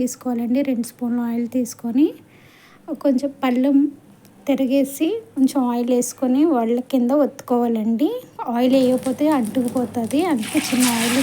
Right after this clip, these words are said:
వేసుకొని ఇలాగా వాళ్ళ కింద ప్రిపేర్ చేసుకొని ఆయిల్లో బాయిల్ చేసుకోవాలండి.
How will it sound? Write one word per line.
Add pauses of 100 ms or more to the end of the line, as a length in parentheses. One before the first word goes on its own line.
(140)
వేసుకొని (580)
ఇలాగా (140)
వాళ్ళ (140)
కింద (120)
ప్రిపేర్ (120)
చేసుకొని (880)
ఆయిల్లో
బాయిల్
చేసుకోవాలండి.